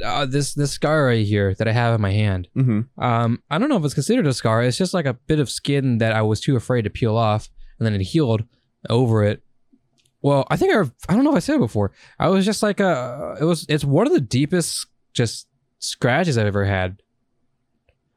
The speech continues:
Speaker 1: And I was just like, I was at work, and, like, I was reaching for something un-, inside a cupboard that's lower, and, like, imagine this desk, right? But then there's a bit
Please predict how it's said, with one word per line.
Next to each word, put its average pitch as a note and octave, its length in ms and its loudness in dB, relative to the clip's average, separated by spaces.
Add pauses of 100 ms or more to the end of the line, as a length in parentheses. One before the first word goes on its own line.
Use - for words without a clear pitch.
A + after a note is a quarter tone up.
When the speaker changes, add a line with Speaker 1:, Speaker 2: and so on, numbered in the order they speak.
(380)
Speaker 1:
And C#3 180 0
I D3 80 2
was D3+ 100 2
just F3+ 140 -2
like, F3+ 220 -2 (320)
I - 60 0
was C3+ 60 0
at G3 100 2
work, A2 240 0 (1200)
and, A2 600 0 (580)
like, B2 160 0
I C3+ 60 0
was C3+ 80 0
reaching F#3 340 0
for F3 100 0
something D3+ 340 0
un-, C3 240 -2
inside C3+ 400 2
a A2 40 -2
cupboard E3+ 480 0 (180)
that's A#2 240 -2
lower, B2+ 500 0 (560)
and, D3 400 0
like, C#3+ 160 0
imagine E3+ 380 0
this C3 140 0
desk, B2+ 360 0
right? G#2+ 200 0
But A2+ 160 -2
then C3 120 0
there's C3 160 2
a B2 80 2
bit E3+ 360 -2